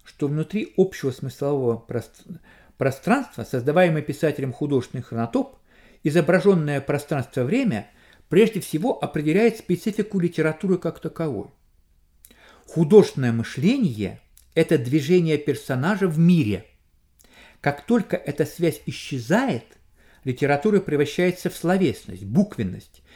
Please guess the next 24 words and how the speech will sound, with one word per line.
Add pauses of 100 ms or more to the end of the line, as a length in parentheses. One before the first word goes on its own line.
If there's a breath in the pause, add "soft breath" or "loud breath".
(220 soft breath)
текст
другой
природы
и
структуры, (720 soft breath)
пусть
хронотопически
и
зафиксированный
в
какой-то
знаковой
форме. (640 loud breath)
Для
его
анализа
и
интерпретации
нужны
уже
иные
категории, (280 soft breath)
не
те,